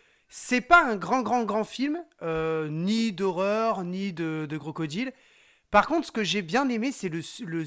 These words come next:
le suspense, comment il est mis en scène, en fait, dans ce, dans ce film. C'est ça que j'ai bien aimé. Comment il est filmé, comment, euh, comment c'est amené.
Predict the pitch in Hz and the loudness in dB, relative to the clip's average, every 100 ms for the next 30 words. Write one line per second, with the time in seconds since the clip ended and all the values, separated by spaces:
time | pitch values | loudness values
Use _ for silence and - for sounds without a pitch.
0 | 139 156 160 - 285 - - 208 175 - | -6 -8 -6 -4 -4 -4 -4 -4 -4 -10
1 | - - 214 233 254 190 185 214 262 220 | -16 -4 0 0 0 0 0 0 0 -2
2 | - 214 175 139 - 135 131 127 - 135 | -4 -6 -6 -8 -10 -10 -12 -12 -12 -10
3 | 135 135 - 131 120 _ - - - - | -10 -12 -12 -14 -16 _ -20 -20 -20 -10
4 | 185 285 233 165 135 139 135 131 127 - | -2 2 2 2 -2 -4 -6 -8 -12 -6
5 | 175 190 190 180 175 - 214 202 220 233 | 0 0 2 -2 -2 -4 -2 2 2 4
6 | 226 233 196 180 180 180 - - - 202 | 2 0 -2 -2 0 0 -2 -10 0 2
7 | 202 - 202 190 185 190 208 226 247 | 2 0 0 2 2 2 2 2 -2